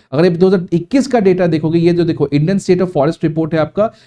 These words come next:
ये टू थाउजेंड वन का डेटा आपको पता है, ये भी प्रीलिम्स पॉइंट of view से आपको याद रखना है कि what is this Indian state of forest report,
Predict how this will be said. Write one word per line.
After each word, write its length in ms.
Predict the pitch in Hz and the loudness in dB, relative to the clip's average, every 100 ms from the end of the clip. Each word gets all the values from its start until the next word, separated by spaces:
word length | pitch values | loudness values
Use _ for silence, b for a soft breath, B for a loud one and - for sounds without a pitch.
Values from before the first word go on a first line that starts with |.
| - | -4
ये 60 | 151 | -2
टू 200 | 170 175 | 0 2
थाउजेंड 340 | 165 151 120 | 2 0 0
वन 140 | 139 180 | 0 0
का 120 | 185 | 0
डेटा 260 | 175 175 | 0 0
आपको 160 | 175 180 | -2 -4
पता 220 | 170 170 | -4 -2
है, 100 | 175 | 0
ये 100 | 151 | 2
भी 80 | 156 | 2
प्रीलिम्स 280 | - 165 175 | 0 -2 -2
पॉइंट 220 | 185 175 | -4 -2
of 60 | 175 | -2
view 120 | 180 | -2
से 80 | 180 | -4
आपको 140 | 180 | -2
याद 180 | 175 175 | -2 -4
रखना 200 | 175 175 | -6 -8
है 60 | 196 b b b 156 | -8 b b b -2
कि 40 | |
what 240 | 131 147 | 0 2
is 80 | 190 | 0
this 180 | 185 185 | 0 -2
Indian 340 | 160 156 185 180 | 0 0 0 0
state 200 | 185 180 | 0 0
of 80 | 180 | -2
forest 320 | 160 175 - | -2 -2 -4
report, 240 | 175 190 | -2 -4